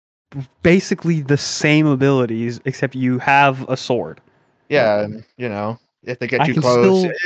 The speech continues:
Speaker 2: if they get
Speaker 1: ca-,
Speaker 2: too close,
Speaker 1: we
Speaker 2: if they
Speaker 1: both
Speaker 2: get too cl-,
Speaker 1: cast,
Speaker 2: if,
Speaker 1: we both cast
Speaker 2: if
Speaker 1: the
Speaker 2: they
Speaker 1: same
Speaker 2: get
Speaker 1: spells.
Speaker 2: too, if they get too close, then you can't really do it as well 'cause, like, you wanna, like, hit a miss 'cause they'll shot your hand away, right? So, like, at least I have, like, a sword so I can, like, you know, hit 'em.
Speaker 1: Yeah, but then I'm your backup, right? Just in case you go down,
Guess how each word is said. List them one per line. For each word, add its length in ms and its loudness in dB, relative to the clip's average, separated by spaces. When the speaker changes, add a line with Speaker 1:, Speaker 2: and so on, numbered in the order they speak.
Speaker 2:
if 60 0
they 100 2
get 220 2
Speaker 1:
ca-, 60 2
Speaker 2:
too 60 -4
close, 280 2
Speaker 1:
we 100 4
Speaker 2:
if 80 2
they 80 0
Speaker 1:
both 100 4
Speaker 2:
get 140 -4
too 60 -16
cl-, 160 -4
Speaker 1:
cast, 480 -10
Speaker 2:
if, 180 -2
Speaker 1:
we 80 -2
both 220 -4
cast 200 0
Speaker 2:
if 60 0
Speaker 1:
the 60 -6
Speaker 2:
they 60 2
Speaker 1:
same 100 2
Speaker 2:
get 140 2
Speaker 1:
spells. 240 0
Speaker 2:
too, 280 0
if 120 -2
they 80 -4
get 180 -2
too 100 -6
close, 500 -2
then 200 -2
you 140 -6
can't 300 -6
really 360 -4
do 240 -6
it 80 -4
as 180 -6
well 220 -4
'cause, 220 -12
like, 160 -6
you 60 -8
wanna, 180 -6
like, 160 -4
hit 100 -12
a 20 -12
miss 180 -8
'cause 140 -10
they'll 160 -8
shot 220 -6
your 100 -10
hand 260 -4
away, 140 0
right? 400 -2
So, 140 -8
like, 180 -6
at 120 -4
least 180 -4
I 60 2
have, 140 2
like, 140 0
a 80 -4
sword 280 -2
so 80 -4
I 40 -4
can, 140 -12
like, 80 -14
you 100 -12
know, 80 -10
hit 200 -4
'em. 180 -6
Speaker 1:
Yeah, 180 2
but 120 -4
then 120 0
I'm 320 2
your 180 0
backup, 520 0
right? 200 2
Just 160 -8
in 60 -4
case 280 -4
you 160 2
go 200 6
down, 600 2